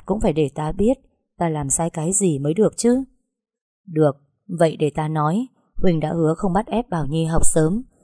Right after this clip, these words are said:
chờ đến sáu tuổi mới phải đến lớp, vậy sao hôm nay lại kéo nó đi học?" "Tự Bảo Nhi muốn như vậy mà, nàng không tin thì hỏi con, ta có bao giờ lừa nàng đâu cơ chứ." "Chàng còn dám nói, không có lừa mà hôm bị trúng mị dược,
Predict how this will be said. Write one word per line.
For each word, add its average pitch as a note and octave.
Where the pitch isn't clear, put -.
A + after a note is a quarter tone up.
chờ D#3
đến D3+
sáu E3+
tuổi F#3+
mới D#3
phải F3
đến D3
lớp, A#3
vậy E3
sao D#3
hôm D#3
nay D#3
lại D3+
kéo D#3
nó E3+
đi A3+
học?" E3
"Tự E3
Bảo D#3
Nhi D#3+
muốn D#3+
như G#3+
vậy D#3+
mà, C#3
nàng D#3
không G#3
tin G#3+
thì E3
hỏi C#3
con, F3
ta D3+
có D#3+
bao F#3
giờ D#3
lừa C#3+
nàng C#3+
đâu D#3
cơ E3+
chứ." A#3+
"Chàng D3
còn C#3+
dám D3
nói, F#3
không F3
có D3+
lừa F3+
mà C#3+
hôm F#3
bị E3+
trúng E3+
mị G#3+
dược, D3